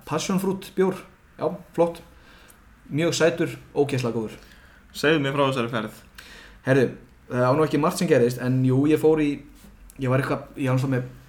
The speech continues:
Speaker 1: pabba mínum, litla bróður mínum og kærustum þeirra og, <laughs> hérna, ég sagði við þau eitthvað, fórum út að borða á föstudeginum, nei, laugardeginum:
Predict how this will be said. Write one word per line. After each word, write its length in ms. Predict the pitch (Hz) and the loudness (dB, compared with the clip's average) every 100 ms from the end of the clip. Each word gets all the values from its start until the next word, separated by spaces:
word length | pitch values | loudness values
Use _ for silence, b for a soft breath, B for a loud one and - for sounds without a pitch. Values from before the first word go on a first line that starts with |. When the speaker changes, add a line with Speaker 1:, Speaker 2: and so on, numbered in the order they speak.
| - | -12
Speaker 1:
pabba 280 | 156 - 170 | -8 -4 -2
mínum, 240 | 175 185 156 | -2 -2 -2
litla 220 | 156 165 | -2 0
bróður 180 | 170 170 | 0 0
mínum 180 | 175 143 | -2 -2
og 80 | 131 | -4
kærustum 380 | 160 170 135 139 | -4 -2 -2 -2
þeirra 200 | 151 185 - - B B B B B B B - - | 0 -2 -6 -14 B B B B B B B -20 -8
og, 160 | 127 123 - | -4 0 2
<laughs> 160 | - 131 | 2 2
hérna, 320 | 147 139 127 175 B B B B B - 143 | 0 0 -2 -6 B B B B B -18 -4
ég 160 | 131 131 | -2 0
sagði 240 | 143 143 | 2 4
við 80 | 160 | 4
þau 60 | 143 | 4
eitthvað, 160 | 131 | 2
fórum 140 | 131 135 | 0 0
út 80 | 127 | -2
að 60 | |
borða 240 | 180 180 143 | 0 0 2
á 20 | 123 | 2
föstudeginum, 400 | 170 170 175 170 - - | 0 0 -2 -2 -8 -2
nei, 140 | 135 | 4
laugardeginum: 400 | 151 165 170 | 4 4 -2